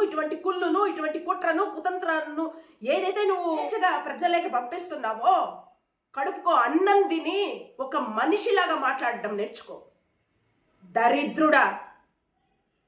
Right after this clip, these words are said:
ఎంత నీచానికి దిగజారుతున్నారా మీరు? ఎంత పతాక స్థాయికి వెళ్ళిపోతున్నాయి కదా మీ అరాచకాలు, మీ మాటలు, మీ యొక్క చర్యలు, మీ యొక్క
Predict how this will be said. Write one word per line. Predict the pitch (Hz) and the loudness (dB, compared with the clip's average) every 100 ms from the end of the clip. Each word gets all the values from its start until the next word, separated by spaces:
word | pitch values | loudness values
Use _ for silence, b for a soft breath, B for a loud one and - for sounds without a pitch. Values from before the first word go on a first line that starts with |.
| _ _ - | _ _ 0
ఎంత | 311 381 359 254 | 6 8 6 4
నీచానికి | 349 - 370 381 | 2 4 4 4
దిగజారుతున్నారా | 320 330 311 311 320 285 277 262 | 0 2 0 2 0 0 2 2
మీరు? | 269 403 - - - | 2 0 -6 -12 -4
ఎంత | 220 - | -4 -4
పతాక | 294 359 403 466 | 0 4 4 2
స్థాయికి | - 381 381 | 2 2 4
వెళ్ళిపోతున్నాయి | 339 320 320 320 294 254 | 0 2 0 0 -2 0
కదా | 226 220 220 | 0 0 0
మీ | 220 | 0
అరాచకాలు, | 240 302 320 - 254 233 320 285 | 2 2 2 0 0 2 0 0
మీ | 233 | 0
మాటలు, | 226 311 311 277 359 427 - _ _ _ _ _ | 2 2 2 0 0 -2 -10 _ _ _ _ _
మీ | 254 302 | 0 0
యొక్క | 302 285 - | 0 -2 0
చర్యలు, | 262 339 349 311 415 - - _ _ _ _ _ _ _ | 0 6 6 4 0 -6 -14 _ _ _ _ _ _ _
మీ | 277 330 | 4 4
యొక్క | - | 4